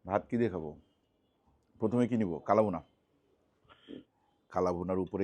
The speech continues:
কি ছিটাই দিছে বলেন তো? পেঁয়াজ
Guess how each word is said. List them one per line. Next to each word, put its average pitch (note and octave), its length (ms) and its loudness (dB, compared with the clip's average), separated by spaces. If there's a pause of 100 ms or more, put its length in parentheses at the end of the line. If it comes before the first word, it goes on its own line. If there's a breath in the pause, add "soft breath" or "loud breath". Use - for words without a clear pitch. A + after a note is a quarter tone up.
কি G#2+ 140 -4
ছিটাই G#2+ 280 0
দিছে A2 160 0
বলেন A#2 320 4
তো? E3 80 12 (2750)
পেঁয়াজ F#2 200 -4